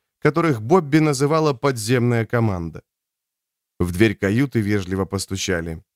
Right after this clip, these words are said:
даже робко. В коридоре висел Каспар, зацепившись за поручень. «Привет», — поздоровался парень. «Ты идешь?»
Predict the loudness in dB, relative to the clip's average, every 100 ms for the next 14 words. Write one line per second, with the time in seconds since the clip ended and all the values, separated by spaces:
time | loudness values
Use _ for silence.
0 | 2 2 4 2 2 0 -2 -14 -20 _
1 | _ _ _ _ -2 4 4 6 4 4
2 | 2 2 2 2 0 -4 0 2 2 0
3 | -8 -2 -2 -2 -2 -4 0 -2 0 -4
4 | -2 -6 -6 -10 -12 -14 _ _ _ _
5 | _ _ 0 4 4 4 0 -6 -20 _
6 | _ -2 0 0 -2 -2 -4 -6 -6 -6
7 | -6 -10 -16 _ _ _ _ _ 2 4
8 | 6 4 0 -8